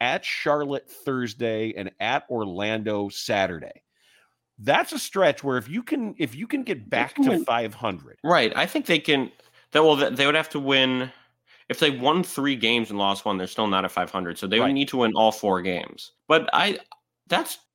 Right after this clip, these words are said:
Speaker 2: doable. They would have to play well. And, uh, although the Pacers are good,
Speaker 1: Mm-hmm.
Speaker 2: I think we, we, we have this stigma about them that at the beginning of the season, they were trying to tank for Wembanyama.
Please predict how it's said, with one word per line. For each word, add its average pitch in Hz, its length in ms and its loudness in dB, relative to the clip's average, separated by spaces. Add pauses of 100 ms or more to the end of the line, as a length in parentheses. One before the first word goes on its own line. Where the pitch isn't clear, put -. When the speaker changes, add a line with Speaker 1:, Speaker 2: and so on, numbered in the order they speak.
(140)
Speaker 2:
doable. 110 720 0
They 143 80 2
would 139 100 4
have 151 160 2
to 147 60 -6
play 127 200 2
well. 101 580 2 (460)
And, 107 460 2 (220)
uh, 131 180 4
although 160 260 6
the 147 80 4
Pacers 143 440 -2
are 101 160 2
good, 87 320 -4 (380)
Speaker 1:
Mm-hmm. 117 280 -12 (300)
Speaker 2:
I 120 100 4
think 143 280 0
we, 127 400 0 (120)
we, 120 280 2 (380)
we 120 140 0
have 120 140 2
this 117 120 0
stigma 113 420 0
about 104 300 4
them 107 140 0
that 101 220 2
at 107 100 0
the 117 80 -2
beginning 110 380 0
of 104 40 0
the 98 60 -2
season, 104 380 -2
they 95 80 2
were 95 80 0
trying 98 380 0
to 95 60 2
tank 95 280 -4
for 98 80 -6
Wembanyama. 90 760 0